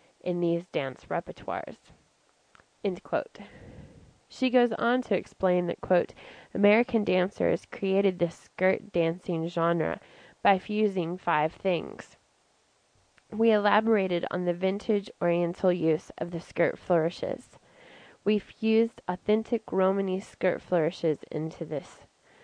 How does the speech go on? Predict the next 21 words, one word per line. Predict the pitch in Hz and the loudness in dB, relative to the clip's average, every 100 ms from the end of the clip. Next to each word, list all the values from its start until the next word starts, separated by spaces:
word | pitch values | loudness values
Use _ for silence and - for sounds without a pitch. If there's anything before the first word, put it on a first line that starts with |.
| - - - | -20 -20 -2
We | 196 - | 0 2
added | 190 190 185 | 2 2 0
non-Middle | 185 180 180 214 240 240 226 202 196 | 0 0 2 2 0 -2 0 2 2
Eastern | 80 196 190 - 190 180 190 | 2 -2 -2 -4 -2 -2 -4
stagecraft, | - 190 175 180 - 160 147 185 - - _ _ _ _ | -4 2 2 0 -8 -6 -6 -8 -20 -20 _ _ _ _
and | - 180 | -2 0
we | 180 | 0
added | - 180 185 185 | 0 2 2 2
our | 170 - | 0 0
own | 175 180 196 | 0 0 -2
creative | - 180 170 170 175 - | -4 0 2 2 0 -8
input," | 147 165 - - - - _ _ _ _ _ - | -8 -8 -12 -12 -18 -20 _ _ _ _ _ -2
end | 180 165 | -2 -2
quote. | - - - - _ _ _ _ _ _ _ _ _ _ _ _ _ _ _ _ _ - | -6 -8 -8 -20 _ _ _ _ _ _ _ _ _ _ _ _ _ _ _ _ _ 0
More | 247 277 | 2 2
specifically, | - 226 - 185 175 - 156 143 - - - - | -2 -6 -4 -4 -4 0 0 0 -8 -20 -16 -2
the | 202 | 0
minimal | 202 214 247 233 226 | 2 0 0 0 -2
skirt | - - 190 - | -4 -4 -4 -2
flicking | 185 175 170 165 | -4 -4 -4 -6
found | 175 165 160 160 | -4 -2 0 -2